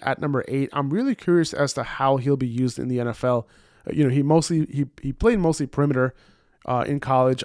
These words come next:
I can see him being more of a slot wide receiver at the next level. Like, he's a, he's a bigger guy. Um, not sure if he profiles as an X, though. You know, he is strong at the catch point. You know, he does have some after the catch ability, but he wasn't separating a ton against press coverage this week.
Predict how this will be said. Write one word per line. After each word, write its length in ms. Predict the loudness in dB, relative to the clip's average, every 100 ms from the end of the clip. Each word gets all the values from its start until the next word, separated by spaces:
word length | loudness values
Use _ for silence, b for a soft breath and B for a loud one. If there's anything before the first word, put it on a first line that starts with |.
| 0
I 100 | 0
can 200 | 0 -6
see 220 | -4 -2
him 140 | -2 0
being 220 | 0 0
more 160 | -2
of 80 | -2
a 60 | -4
slot 300 | -2 0 2
wide 180 | 0 0
receiver 480 | -2 -2 -2 -2 b b b b b
at 160 | -2 0
the 80 | 2
next 260 | 0 0
level. 340 | 2 2 4 2
Like, 160 | 2
he's 180 | 0 -2
a, 80 | -2 0
he's 100 | 0
a 80 | 2
bigger 280 | 2 0
guy. 360 | 0 -2 -2 -4 b b b b b
Um, 400 | 4 6 6 4
not 200 | 0 0
sure 140 | 2 2
if 80 |
he 80 | 2
profiles 420 | 2 2 4 2
as 160 | 0 -2
an 80 | -2
X, 240 | -2 -4
though. 280 | -8 -10 -12
You 120 | -6 -2
know, 60 |
he 180 | 4 6
is 120 | 6
strong 240 | 4 2 2
at 80 |
the 80 | -2
catch 320 | 0 0 0
point. 260 | 0 0 0
You 100 | -2
know, 80 | -2
he 120 | 0
does 220 | 0 0
have 220 | 2 0
some 120 | 0 -2
after 220 | -2 -2
the 80 | -2
catch 240 | -2 -2
ability, 460 | 0 0 2 0 -4 b b b b
but 140 | -4
he 100 | 0
wasn't 500 | 2 2 2 -4 -6
separating 520 | -10 -2 0 2 0 0
a 60 |
ton 220 | -2 -2
against 300 | -2 -4 -4
press 240 | -2 -2 0
coverage 320 | 0 0 -2
this 180 | -6 -2
week. 280 | -2 -2